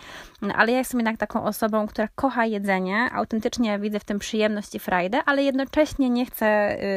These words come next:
y, mieć nadwagi, nie chcę mieć otyłości, e, i chcę z tego pokarmu wynieść jak najwięcej wartości zdrowotnych. Jest w ogóle ciekawe, że często uważa się, że osoby z nadwagą i otyłością to są osoby, które kochają jedzenie, czy osiągają jakąś większą przyjemność,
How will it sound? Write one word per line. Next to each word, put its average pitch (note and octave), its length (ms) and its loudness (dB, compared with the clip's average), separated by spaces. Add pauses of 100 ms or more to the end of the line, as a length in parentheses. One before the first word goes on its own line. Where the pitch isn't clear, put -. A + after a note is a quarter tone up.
(120)
y, F#3+ 40 -4
mieć G3 300 -2
nadwagi, G#3 440 2
nie G#3 120 -2
chcę - 140 -4
mieć G3+ 140 -4
otyłości, G#3 680 0 (480)
e, G#3 160 4
i A3+ 100 -2
chcę - 200 0
z - 80 -4
tego G#3+ 500 2 (200)
pokarmu G#3+ 760 0
wynieść G#3+ 400 -2
jak A3 140 -4
najwięcej G#3 420 -2
wartości G3 500 -4
zdrowotnych. - 640 -2 (760)
Jest E4 180 2
w D#4 40 -2
ogóle C#4 180 2
ciekawe, B3 420 2
że A3 120 -4
często G#3+ 640 0 (340)
uważa G#3 340 4
się, G3 180 -2
że F#3 120 -2
osoby G3+ 280 -2
z F#3+ 60 -4
nadwagą G3+ 500 0
i F3+ 100 0
otyłością F#3+ 500 0
to F3+ 80 -8
są - 140 -6
osoby, F#3 300 -2
które F#3 200 -2
kochają G3 500 0
jedzenie, F#3 520 0
czy F#3 280 0
osiągają F#3+ 460 0
jakąś F3+ 300 -2
większą G3+ 420 -2
przyjemność, E3+ 720 -2